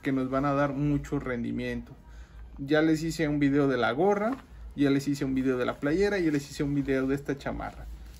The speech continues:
Las tres, pues, nos han dejado satisfechos con el precio que tienen, pero, pues, que viene siendo su gran desventaja el costo, pero, pues, sí es un muy buen producto que te va a durar bastante.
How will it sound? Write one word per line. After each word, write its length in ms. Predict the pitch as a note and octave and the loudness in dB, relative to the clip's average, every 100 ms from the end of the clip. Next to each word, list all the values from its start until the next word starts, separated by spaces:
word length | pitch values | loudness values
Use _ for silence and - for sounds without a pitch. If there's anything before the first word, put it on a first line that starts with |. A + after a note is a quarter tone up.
| - | -2
Las 340 | C#3+ C3+ C3+ | 4 4 4
tres, 280 | E3+ F#3+ G3+ | 2 2 2
pues, 180 | - C#3 | 0 0
nos 200 | C#3 C3+ | 0 0
han 140 | D3+ E3 | 0 0
dejado 420 | D#3 D#3 D3+ D#3+ | 0 2 2 0
satisfechos 1000 | - B2+ - C3 - D#3+ F3+ F3 G#3+ G#3+ - - - - - | 0 -2 -2 -10 -4 0 0 -2 -6 -8 -16 -20 -20 -20 -4
con 240 | C3+ C3 | 0 2
el 120 | B2 | 0
precio 540 | A#2 C#3 C#3+ D3+ C#3+ - | -2 0 0 0 -4 -4
que 120 | B2 | -10
tienen, 460 | - E3 F#3+ D#3+ D3 - - - | -4 -2 0 -4 -6 -14 -18 -4
pero, 220 | C3+ B2+ | 0 0
pues, 280 | B2+ C3+ C3 | -2 -2 -2
que 140 | - | -4
viene 200 | C3 C#3 | -2 -2
siendo 300 | C#3+ D#3 D3 | -2 -2 -2
su 240 | D3+ C3+ A#2+ | -4 -6 -4
gran 240 | B2 B2+ | -4 0
desventaja 680 | C3+ C3 B2 A#2+ A2+ - A2+ | 0 0 -4 -4 -6 -8 -10
el 100 | A2+ | -6
costo, 520 | - G3 G#3+ B3+ C4 - - | 2 4 2 0 -6 -4 -2
pero, 260 | C3+ C3+ - | -2 -4 -4
pues, 140 | C3+ | -4
sí 160 | C3+ C#3+ | 0 0
es 100 | C#3 | 0
un 300 | D3+ D3 D3 | -2 -2 -2
muy 160 | D3+ D3 | 0 0
buen 240 | C#3+ C#3 | 0 -2
producto 540 | D3 D#3 E3+ - E3+ | 0 0 0 -2 -6
que 100 | - | -6
te 140 | C#3+ B2+ | -4 -2
va 160 | B2 | 0
a 40 | C3 | 0
durar 380 | C3+ C3+ C3 C3+ | 0 0 0 0
bastante. 560 | C3+ - - A#2 - | -2 -4 -10 -10 -16